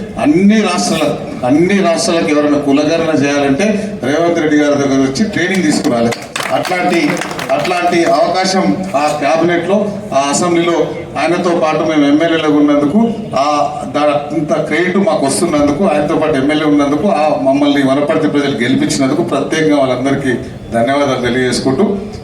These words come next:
ఈ, ఈ జీవోకు సంబంధించిన అన్ని ప్రాసెస్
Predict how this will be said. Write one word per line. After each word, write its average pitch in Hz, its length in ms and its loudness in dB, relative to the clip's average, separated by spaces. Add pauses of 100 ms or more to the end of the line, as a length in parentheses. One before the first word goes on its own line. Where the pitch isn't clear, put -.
(100)
ఈ, 156 340 2 (180)
ఈ - 60 2
జీవోకు 175 380 0
సంబంధించిన 151 640 0 (580)
అన్ని 160 260 2
ప్రాసెస్ 143 540 0